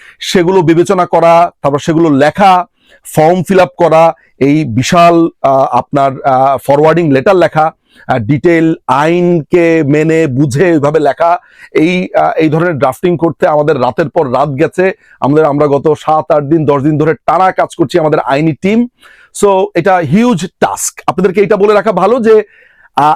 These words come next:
আমরা যারা দেশের বাইরে থাকি, আ-, আইনি অঙ্গনে আমাদের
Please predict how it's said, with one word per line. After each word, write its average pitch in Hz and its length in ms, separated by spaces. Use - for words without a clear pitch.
আমরা 190 360
যারা 190 400
দেশের 160 340
বাইরে 147 320
থাকি, 180 520
আ-, 127 100
আইনি 170 420
অঙ্গনে 139 420
আমাদের 123 300